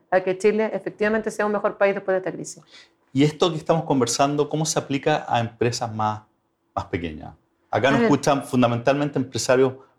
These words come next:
Speaker 2: medianos.
Speaker 1: Yo quizás ahora
Speaker 2: ¿Qué?
Speaker 1: te hablaba más como de comunicación, pero yo creo que todas las empresas, todas, chicas, medianas, todas, tienen que cuestionarse cuál es mi rol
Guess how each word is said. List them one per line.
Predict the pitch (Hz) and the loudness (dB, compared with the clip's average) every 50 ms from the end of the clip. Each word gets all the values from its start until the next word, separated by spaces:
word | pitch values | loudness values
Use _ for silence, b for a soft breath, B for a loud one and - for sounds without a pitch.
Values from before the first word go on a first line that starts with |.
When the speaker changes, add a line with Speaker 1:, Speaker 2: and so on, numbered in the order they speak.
| b - | b -6
Speaker 2:
medianos. | 104 104 101 101 110 110 101 95 87 78 76 73 - - b b b b b b | -2 -2 0 2 4 4 4 4 2 -2 -8 -10 -14 -16 b b b b b b
Speaker 1:
Yo | - 214 247 240 | -4 -2 0 0
quizás | 277 269 285 285 | 2 2 4 4
ahora | 277 269 262 254 277 | 6 6 6 6 6
Speaker 2:
¿Qué? | 269 | 6
Speaker 1:
te | 254 247 | 6 6
hablaba | 233 233 233 240 233 | 6 6 6 4 4
más | 233 233 233 | 4 2 0
como | 233 240 233 226 | 2 2 2 4
de | 220 | 4
comunicación, | 220 214 196 190 185 165 - 151 156 - - 226 208 170 160 175 185 208 208 _ _ _ _ _ _ _ _ _ | 2 2 2 0 0 0 0 -2 -2 0 2 2 4 4 2 -2 -4 -8 -10 _ _ _ _ _ _ _ _ _
pero | - 220 226 | -2 0 2
yo | 247 285 | 2 2
creo | 302 339 392 381 | 2 0 0 2
que | - 269 - - - _ _ _ _ _ | 2 0 0 -2 -6 _ _ _ _ _
todas | - 294 359 285 233 185 | 2 2 4 4 2 2
las | 170 160 160 | 2 0 -2
empresas, | 165 156 160 143 139 139 - 147 - - | -4 -4 -4 -4 -4 -4 -8 -16 -4 2
todas, | - 220 175 147 143 139 - _ _ | 2 2 2 2 -2 -10 -16 _ _
chicas, | - - 233 226 - 156 151 | -2 -2 0 0 0 -2 0
medianas, | 156 160 160 185 208 208 170 151 147 147 143 - _ _ | 0 0 2 4 4 2 2 0 -2 -4 -6 -12 _ _
todas, | - 247 240 185 - - - - - _ _ _ _ _ | 2 4 4 4 2 -4 -8 -14 -18 _ _ _ _ _
tienen | - 233 233 247 233 | 2 4 4 4 4
que | 240 226 | 2 0
cuestionarse | 226 220 220 - 208 202 214 208 214 - 240 240 240 233 - - _ | -2 -2 0 0 0 0 0 -2 0 2 4 4 4 2 0 -6 _
cuál | - 277 302 330 | 2 4 4 4
es | 359 330 | 4 2
mi | 311 285 254 | 2 2 2
rol | 226 214 226 240 277 359 | 4 4 4 4 4 2